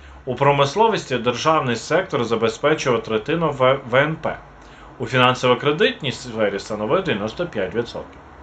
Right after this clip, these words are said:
Націоналізація спричинила відплив капіталів за кордон і зниження темпів економічного зростання.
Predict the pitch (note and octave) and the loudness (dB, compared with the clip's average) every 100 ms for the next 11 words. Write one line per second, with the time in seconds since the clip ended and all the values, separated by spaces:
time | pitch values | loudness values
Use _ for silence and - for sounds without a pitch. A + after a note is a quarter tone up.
0 | - - - - B2 B2 D#3 D#3+ E3+ A#3+ | -20 -20 -20 -8 -6 0 4 4 6 4
1 | C#4 F#3+ C3+ C#3+ C3 D#3 F#3 A3 D3+ C#3 | 4 0 -2 -4 -4 -2 2 2 2 -2
2 | - D#3 G3+ - F#3 B2+ - C3 D#3+ D#3+ | -4 -4 -2 -4 -6 -6 0 0 2 -2
3 | A2+ A2+ D#3+ D3 A2 G2+ A2 - - - | -4 -4 -4 -2 0 -2 -6 -16 -20 -20
4 | - C3 B2 A#2 C#3 D3+ F#3+ E3 - A#2 | -4 -2 0 2 2 0 0 -2 2 0
5 | C3 E3 C#3+ - G2 F#2+ G2 - G2+ A2+ | 0 0 0 -2 -6 -8 -8 -8 -6 -6
6 | G#2+ - | -6 -10